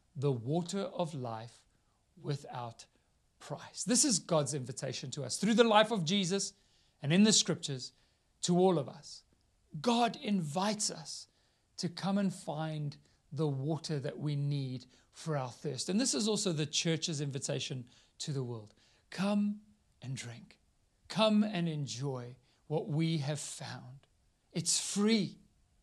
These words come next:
It is without price. It is not earned. This is not something that you have to pay for.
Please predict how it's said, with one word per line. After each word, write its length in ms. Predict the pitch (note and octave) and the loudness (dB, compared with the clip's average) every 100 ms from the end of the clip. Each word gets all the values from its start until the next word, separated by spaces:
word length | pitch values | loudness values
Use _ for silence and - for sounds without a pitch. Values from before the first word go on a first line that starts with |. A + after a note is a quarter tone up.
| _ _ _ _ _ _ _ _ | _ _ _ _ _ _ _ _
It 180 | C#4 F3+ | 0 2
is 220 | G3+ D#3 | 2 2
without 460 | D#3+ E3+ G3+ A3+ - | 4 6 6 6 0
price. 640 | - A3+ G#3 E3+ - - - _ _ _ _ _ _ _ - | -2 0 0 -4 -10 -14 -18 _ _ _ _ _ _ _ 2
It 120 | G#3 | 4
is 120 | F#3+ | 8
not 320 | G#3 B3 B3 A3 | 10 8 6 4
earned. 400 | A3+ A#3 F#3 E3 | 6 6 4 2
This 160 | G3 | 2
is 120 | G#3+ | 2
not 180 | G3+ A#3 | 2 4
something 340 | B3 A3 A#3 A3+ | 4 4 4 4
that 120 | A3 | 4
you 160 | G#3 | 4
have 160 | F#3+ A3 | 4 4
to 100 | A#3 | 0
pay 320 | - A3 A#3+ | 4 6 6
for. 320 | - G#3+ D3+ | 2 -4 -6